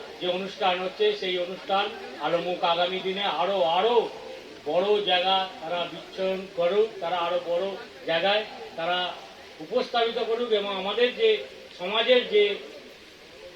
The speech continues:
যাবতীয় অন্ধকারগুলো দূর করে প্রকৃত আলোর দিকে নিয়ে যাওয়ার জন্য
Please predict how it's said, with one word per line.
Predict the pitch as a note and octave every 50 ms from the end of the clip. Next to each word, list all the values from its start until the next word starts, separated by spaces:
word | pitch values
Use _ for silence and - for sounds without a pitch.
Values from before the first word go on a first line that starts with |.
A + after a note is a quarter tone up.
| - - - - -
যাবতীয় | F3+ A3+ A#3 C4+ C4 B3+ B3+ C4+ C4 B3 A#3
অন্ধকারগুলো | A#3 A#3 A#3 A3 A3 G#3+ G#3 G#3+ G3+ F#3+ G#3 G#3+ G3 -
দূর | F#3+ G#3 G#3 F#3+ -
করে | G3+ G3+ G#3+ G#3 G#3
প্রকৃত | - G3+ G3 E3+ G3+ G3 - G#3+ G#3 F#3+ F3+ F3
আলোর | F3 F#3+ G3+ G#3 G3+ G3+ -
দিকে | F#3+ - G3+ F#3+ F3
নিয়ে | F#3 F3+ F3+
যাওয়ার | F3+ F3+ F3+ F3+ - F#3
জন্য | F#3+ F#3+